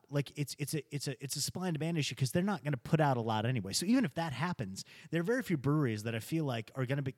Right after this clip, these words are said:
come up against this idea of, "Hey, this is super rare. I don't want my local people to have it. I'm gonna ship it halfway across the country." And even so, like, I don't know how many, I mean, 'cause you're talking about, seriously, like, bottles at that point or cases, not, I mean, this,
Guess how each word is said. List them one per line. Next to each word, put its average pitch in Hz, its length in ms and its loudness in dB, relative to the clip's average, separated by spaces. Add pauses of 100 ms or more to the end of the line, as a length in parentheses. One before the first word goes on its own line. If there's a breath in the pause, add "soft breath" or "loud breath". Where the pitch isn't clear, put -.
come 147 200 -4
up 147 140 -2
against 127 340 -4
this 113 280 -2 (280 loud breath)
idea 131 400 2
of, 104 300 -2 (400 loud breath)
"Hey, 117 400 2 (380 soft breath)
this 151 180 4
is 135 100 4
super 202 320 4
rare. 110 460 2
I 127 120 4
don't 165 180 6
want 165 140 2
my 135 100 4
local 139 320 4
people 123 220 0
to 117 80 0
have 113 180 0
it. 123 120 2
I'm 123 80 -2
gonna 127 140 4
ship - 300 0
it 135 60 -2
halfway 147 340 2
across 113 340 -2
the - 100 -6
country." 101 540 -2 (960 loud breath)
And 160 120 4
even 190 240 4
so, 123 540 2 (300 soft breath)
like, 135 260 -2 (100)
I 156 80 8
don't 185 100 6
know 165 80 4
how 160 160 2
many, 170 160 4 (320)
I 156 40 -6
mean, 170 80 -2
'cause 180 200 4
you're 185 120 2
talking 202 280 0
about, 120 300 0
seriously, 131 400 0
like, 104 180 -2 (580)
bottles 165 400 -2
at 110 100 -4
that 104 180 -2
point 104 200 -2
or 95 60 -4
cases, 135 560 0
not, 160 340 2
I 127 60 -2
mean, 127 120 4
this, - 320 0